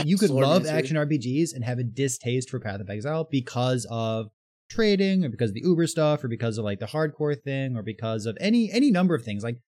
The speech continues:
Speaker 1: Path of Exile is a phenomenal game. There's a reason that I've played it for such a long time, and then both of you have played it for a long time as well. It's like, it's really good, but it's not always the thing you want to do. And
Speaker 2: Mm-hmm.
Speaker 1: it's like, when, when there's more action R P Gs that are, like, kinda lurking in the shadows,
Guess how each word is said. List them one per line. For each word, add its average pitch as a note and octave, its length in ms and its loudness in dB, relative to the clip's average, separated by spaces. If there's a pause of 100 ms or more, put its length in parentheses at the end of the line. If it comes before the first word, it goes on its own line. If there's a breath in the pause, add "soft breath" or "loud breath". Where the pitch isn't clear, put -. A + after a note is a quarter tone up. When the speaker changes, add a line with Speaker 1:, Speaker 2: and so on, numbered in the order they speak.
(100)
Speaker 1:
Path B3+ 120 0
of B3 60 -2
Exile F3+ 200 2
is C3 80 -2
a C3+ 60 -4
phenomenal F#3 460 2
game. G#2+ 380 0
There's D3 180 0
a D#3 40 0
reason G3+ 320 2
that A2+ 80 -2
I've E3 240 2
played F3+ 220 2
it - 100 -6
for D3 80 -8
such C3+ 140 -12
a B2 80 -2
long C3+ 240 0
time, A#2+ 460 -6
and C#3 100 -2
then C3 140 0
both G#3+ 220 2
of D3+ 80 -4
you B3+ 200 4
have F3 100 2
played B2 160 0
it A#2+ 40 -2
for B2 80 -4
a A2+ 40 -2
long A2+ 180 -4
time G2+ 140 -8
as G2+ 100 -10
well. A#2+ 280 -10 (400)
It's - 80 -12
like, C3 180 -6
it's G#3 160 4
really G#3+ 300 2
good, D3 340 0 (220)
but D#3+ 140 2
it's D3+ 100 -4
not F#3 240 -2
always C#3+ 400 2
the C3+ 140 -2
thing C3 260 0
you B2+ 140 2
want A2 200 -4
to A2 60 -8
do. G2 280 -10 (380)
And C#3+ 260 0
Speaker 2:
Mm-hmm. F3+ 160 -6 (260)
Speaker 1:
it's - 160 -4
like, F3 180 2
when, D#3+ 460 4
when E3 160 6
there's G3+ 160 4
more D#3 240 2
action C#3+ 280 0
R C#3 80 0
P C3+ 100 -2
Gs B2+ 260 0
that B2 100 0
are, A#2 80 2
like, A2+ 240 -4
kinda C3+ 240 -2
lurking A#2+ 460 0
in A#2 80 0
the G#2+ 60 -2
shadows, E3+ 500 0